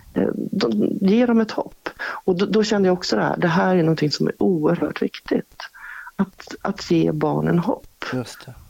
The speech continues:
Speaker 1: Och just i de här coronatiderna, så man, det är ju nästan sorgligt, eh, att det finns många, alltså, i, på gymnasiet som säger så här: "Men vad har jag att leva för? Vi har ingen framtid."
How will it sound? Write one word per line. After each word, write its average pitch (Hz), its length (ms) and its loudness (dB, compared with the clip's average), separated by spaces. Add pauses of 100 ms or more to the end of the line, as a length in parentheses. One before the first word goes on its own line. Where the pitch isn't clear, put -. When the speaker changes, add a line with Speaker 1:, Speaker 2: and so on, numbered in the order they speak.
(460)
Speaker 1:
Och 170 260 4
just 175 300 2
i 220 40 6
de 165 140 2
här 196 200 2
coronatiderna, 170 920 2
så - 140 -2
man, 147 260 0
det 156 80 2
är 143 40 4
ju 135 80 2
nästan 175 300 0
sorgligt, 185 760 0 (760)
eh, 180 320 0 (360)
att 185 280 -4 (100)
det - 300 -4
finns 175 220 2
många, 208 380 4
alltså, 156 260 2
i, - 220 2
på - 160 0
gymnasiet 175 540 2
som 151 120 0
säger 143 240 2
så - 140 -4
här: - 180 -4 (420)
"Men 190 140 4
vad 175 100 4
har 165 100 6
jag 147 140 4
att 240 60 2
leva 165 240 2
för? 151 140 -2
Vi 147 120 2
har 190 120 4
ingen 226 180 4
framtid." - 640 -2